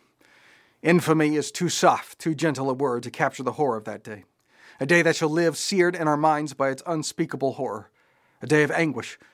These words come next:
of weeping and gnashing of teeth in the deepest, darkest dungeons of our souls. A day when the light of mankind was extinguished, when all hope, valor, joy, and decency fled from our eyes, and all virtue, honor, and goodness were hewn out of our hearts.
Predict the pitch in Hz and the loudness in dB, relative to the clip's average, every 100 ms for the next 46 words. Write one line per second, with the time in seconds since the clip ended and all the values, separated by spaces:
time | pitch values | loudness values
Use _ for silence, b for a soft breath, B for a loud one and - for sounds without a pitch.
0 | b 127 123 185 170 131 117 127 165 147 | b -10 -2 -2 0 -4 -2 2 2 2
1 | 156 139 - 185 139 135 131 123 180 143 | -4 -6 -6 -6 -6 -6 -6 -2 -4 -2
2 | 120 - 156 143 127 - 160 139 123 123 | -6 2 4 4 0 0 0 0 -4 -6
3 | 117 - 147 131 - b b b b 139 | -6 -4 -2 -4 -8 b b b b 2
4 | 175 165 170 160 170 175 151 165 160 147 | 4 4 2 4 4 4 2 -2 -2 -4
5 | 165 165 160 143 135 127 - 175 135 113 | 0 0 0 -6 -8 -8 -6 -6 -6 -10
6 | - _ b b b 170 170 156 - 185 | -16 _ b b b 8 8 6 2 2
7 | 180 123 165 165 151 127 160 170 180 165 | 2 4 4 4 0 -2 2 2 2 -2
8 | 143 175 - 151 151 151 - 175 151 156 | -4 -4 -4 -4 -4 -4 2 2 2 0
9 | 165 147 151 147 - B 147 170 185 147 | 2 4 2 0 -2 B 2 4 4 4
10 | 180 180 190 170 165 180 175 170 131 185 | 0 0 -2 2 4 4 2 -2 2 2
11 | 151 135 147 131 - 202 143 135 135 135 | 2 -4 -6 -6 0 2 2 2 2 0
12 | 160 139 - - | 2 0 -2 -14